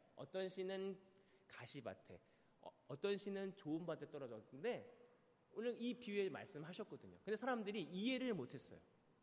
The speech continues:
근데 중요한 건 씨는 같았거든요. 그럼 우리가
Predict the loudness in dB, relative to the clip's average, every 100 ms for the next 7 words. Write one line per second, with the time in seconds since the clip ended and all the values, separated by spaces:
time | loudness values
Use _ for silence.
0 | -20 -2 6 6 6 -4 -14 -2 4 4
1 | 4 2 2 6 6 4 -2 -14 -20 -14
2 | -10 -2 0 0 -2 -8 -12 -18 -20 -20
3 | -2 2 4 8 8 8